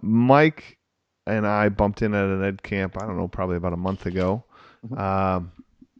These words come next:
Speaker 1: and that happened to be one that you help organize. So maybe we should, uh, well, we probably shouldn't start there. For anybody that
Speaker 2: <laughs>
Speaker 1: doesn't know what an Ed Camp is, we should probably start there. So,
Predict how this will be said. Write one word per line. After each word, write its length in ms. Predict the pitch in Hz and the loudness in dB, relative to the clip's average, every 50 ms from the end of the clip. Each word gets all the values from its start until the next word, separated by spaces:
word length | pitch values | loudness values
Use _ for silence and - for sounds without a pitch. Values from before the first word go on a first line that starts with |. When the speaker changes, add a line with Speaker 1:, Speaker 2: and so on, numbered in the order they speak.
| _ _ _ _ _ _ - - | _ _ _ _ _ _ -4 0
Speaker 1:
and 100 | 117 113 | 2 4
that 140 | 127 135 139 | 6 6 6
happened 240 | 135 131 123 123 123 | 6 4 4 2 0
to 60 | 117 | 0
be 100 | 113 110 | 0 2
one 220 | 101 104 107 107 | 2 2 2 2
that 120 | 104 101 - | 0 -2 -2
you 500 | 98 101 104 104 107 104 101 98 90 - - | -2 -2 0 0 0 0 0 -2 -4 -6 -12
help 380 | 101 - 117 101 98 95 - - _ | -8 -2 -2 -2 -2 -2 -6 -10 _
organize. 760 | - 98 107 117 113 95 87 73 - - - 78 - - - _ _ - - - - _ _ | -2 0 0 0 0 -2 -4 -6 -8 -10 -12 -12 -14 -18 -20 _ _ -20 -20 -20 -20 _ _
So 400 | - - 104 104 101 98 98 - | -4 2 4 6 6 6 6 4
maybe 240 | - 120 147 302 339 | 2 2 2 2 2
we 220 | 311 311 311 247 | 2 4 4 4
should, 400 | 185 - - 156 135 131 123 113 | 2 2 0 0 0 0 2 2
uh, 400 | 120 117 113 113 110 110 107 107 98 - - - _ _ | 2 4 6 6 6 4 2 0 -2 -6 -12 -20 _ _
well, 320 | - 123 127 120 113 107 101 _ _ _ | 2 4 4 4 2 0 -6 _ _ _
we 80 | 104 | -10
probably 260 | 101 - 113 101 95 92 | -6 -4 -2 -2 -2 -2
shouldn't 240 | - 90 90 82 | -4 -8 -8 -8
start 260 | - - 90 87 82 - | -10 -10 -10 -10 -10 -12
there. 200 | - 73 - - _ _ _ _ _ _ _ _ | -16 -16 -16 -18 _ _ _ _ _ _ _ _
For 180 | _ - 120 | _ 2 4
anybody 260 | 123 135 135 131 135 123 | 4 6 6 6 6 6
that 220 | 110 104 104 - | 4 2 0 4
Speaker 2:
<laughs> 0 | |
Speaker 1:
doesn't 460 | - 123 117 123 127 131 139 127 - | 8 8 8 8 8 4 -2 -6 -2
know 180 | - 113 113 117 | 0 2 2 4
what 140 | 113 117 110 | 2 2 0
an 100 | 104 101 | 0 -2
Ed 200 | 101 101 98 - | -4 -4 -6 -6
Camp 320 | - 107 98 95 92 - | -8 -6 -6 -6 -6 -6
is, 380 | 95 90 92 92 90 - - - _ _ _ - | -6 -6 -6 -6 -8 -14 -20 -20 _ _ _ -10
we 60 | 98 | -10
should 120 | 95 - | -10 -8
probably 220 | - - 101 90 82 | -6 -4 -4 -4 -4
start 280 | - - 90 87 - | -4 -6 -6 -6 -6
there. 260 | - 80 78 - - _ _ _ _ - _ _ _ _ | -8 -12 -12 -12 -18 _ _ _ _ -20 _ _ _ _
So, 520 | - - - 117 107 107 104 101 95 92 | -14 -2 0 2 2 4 2 2 0 -2